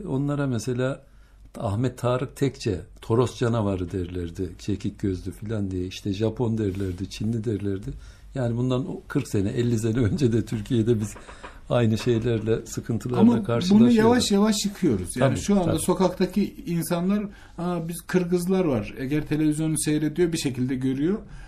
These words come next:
Speaker 2: "Kazaklar var. Bak bunlar da bizim soydaşımız, aynı insanlarız. Bunlar Çinli veya Japon değil."
Speaker 1: Evet, evet.
Speaker 2: E, diyebilme yerine geldiler ve buradaki öğrencilerden bize gelip teşekkür edenler oluyor.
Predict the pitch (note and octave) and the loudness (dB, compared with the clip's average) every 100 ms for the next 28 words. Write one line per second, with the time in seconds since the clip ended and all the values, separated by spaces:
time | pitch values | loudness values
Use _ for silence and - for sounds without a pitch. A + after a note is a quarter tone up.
0 | - - C#3 C#3+ F3 E3+ G#3+ A#3 E3 C#3+ | -18 -8 -4 -2 -2 0 0 2 2 0
1 | C#3 C#3+ D3+ D#3+ E3 D3+ C#3 D3 B2+ D3 | -2 -2 -2 0 -2 -2 -2 -2 -2 -2
2 | D#3+ F3 - G3+ F3+ B2+ C3 C3 D3+ E3+ | 0 -2 0 2 2 0 0 0 0 0
3 | G3+ G#3+ F#3 C3+ C3+ C#3+ C#3 - D3+ D3 | 2 4 2 0 2 2 0 -2 -2 0
4 | D3 C#3+ C#3 C#3+ - E3 E3 F3 D#3 G2 | 2 2 0 0 2 2 6 6 6 4
5 | - - - - - - G#2 G2 F#2 A2 | -2 -18 -20 -20 -20 -8 -6 -6 -6 -6
6 | F#2 F2 C3+ C3+ C3 C3+ E3+ E3+ E3+ E3+ | -6 -2 0 2 0 2 4 6 4 4
7 | F#3+ G3 E3 E3+ E3 F3+ D3 B2 B2+ G3+ | 4 4 2 2 4 2 4 2 2 0
8 | A#3 G3 E3+ F3+ F3+ F3 F#3 F#3+ F#3 F#3 | 2 4 4 4 4 6 6 6 8 6
9 | F3+ F#3+ F3+ F#3+ F3 F3+ F3 F#3+ G3 F3 | 6 4 6 4 4 4 6 4 4 2
10 | F#3+ F#3 G3 F#3 F#3+ F#3+ D#3+ G#2+ | 2 4 4 6 6 6 6 2